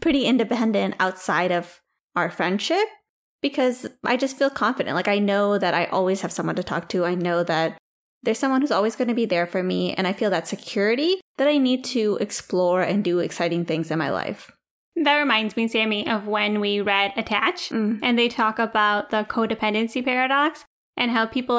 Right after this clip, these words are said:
Speaker 2: actually think that it's bad to be dependent on other people. But in reality, to be able to have a relationship where you can be close and dependent to someone else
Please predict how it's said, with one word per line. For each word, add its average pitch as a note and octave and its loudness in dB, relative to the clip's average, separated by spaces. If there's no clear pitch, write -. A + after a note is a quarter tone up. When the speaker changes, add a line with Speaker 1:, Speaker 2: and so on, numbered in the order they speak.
Speaker 2:
actually A3 0
think A3 -2
that G#3 0
it's G#3 -8
bad G#3+ 0
to - -10
be A3 0
dependent G#3+ -2
on A3 -2
other G#3+ -2
people. D#4+ 0
But C4+ 2
in D4 6
reality, B3 4
to - -10
be A#3 2
able A#3+ 2
to A#3+ -4
have A3 0
a C4 2
relationship G#3+ 0
where G#3+ 0
you G#3+ 0
can G#3+ 0
be A3+ 0
close A3 0
and A3 0
dependent G#3+ -4
to A3+ -4
someone G#3 -2
else A3+ 0